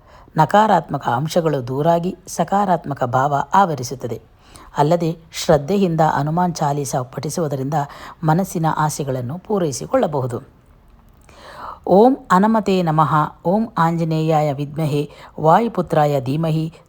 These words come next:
ತನ್ನೋ ಹನುಮತ್ ಪ್ರಚೋದಯಾತ್" ಮುಂತಾದ ಹನುಮಾನ್ ಮಂತ್ರಗಳನ್ನು ಪಠಿಸಬೇಕು. ಭಗವಾನ್ ಶ್ರೀರಾಮನ ಹೆಸರನ್ನು ಭಜಿಸುವುದರಿಂದಲೂ ಹನುಮಂತನ ಕೃಪೆಗೆ ಪಾತ್ರರಾಗುತ್ತೀರಿ.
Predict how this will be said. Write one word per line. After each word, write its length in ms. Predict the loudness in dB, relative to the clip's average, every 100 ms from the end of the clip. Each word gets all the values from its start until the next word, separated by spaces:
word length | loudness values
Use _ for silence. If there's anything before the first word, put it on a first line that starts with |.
| 0
ತನ್ನೋ 580 | 2 4 2 2 0 -2
ಹನುಮತ್ 440 | -2 0 -2 -4 -10 -10
ಪ್ರಚೋದಯಾತ್" 960 | 2 2 4 2 4 2 2 2 -2 -4
ಮುಂತಾದ 440 | 0 0 2 2 2
ಹನುಮಾನ್ 560 | 2 0 2 2 2
ಮಂತ್ರಗಳನ್ನು 720 | 0 -2 -4 -4 -2 -2 -2 -6 -20 -20 -4
ಪಠಿಸಬೇಕು. 640 | -2 0 -2 -4 -4 -8 -16 -20 -20 -6
ಭಗವಾನ್ 480 | -2 0 2 2 2
ಶ್ರೀರಾಮನ 540 | 0 0 2 0 0
ಹೆಸರನ್ನು 580 | 0 -2 -2 -2 -2 -4
ಭಜಿಸುವುದರಿಂದಲೂ 880 | -4 -4 -4 -4 -2 -2 -2 -2 -2 -4 -14 -2
ಹನುಮಂತನ 560 | 0 2 0 -2 -4 -4
ಕೃಪೆಗೆ 440 | -8 -8 -6 -8
ಪಾತ್ರರಾಗುತ್ತೀರಿ. 1000 | -10 -4 0 2 0 -2 -8 -10 -10 -12